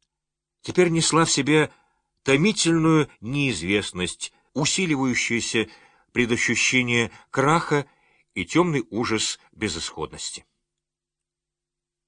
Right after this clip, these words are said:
В аэропорту, получив в паспорт белую карточку, дающую ему право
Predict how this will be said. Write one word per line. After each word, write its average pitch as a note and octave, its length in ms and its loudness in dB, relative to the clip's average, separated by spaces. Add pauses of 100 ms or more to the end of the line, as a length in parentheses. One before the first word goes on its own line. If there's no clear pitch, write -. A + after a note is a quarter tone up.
(1600)
В - 140 4
аэропорту, F#3 480 4
получив D3+ 440 2
в - 120 -6
паспорт C3 480 2
белую B2 560 2
карточку, B2 640 -2
дающую A2 580 2
ему A2 160 0
право G#2 540 4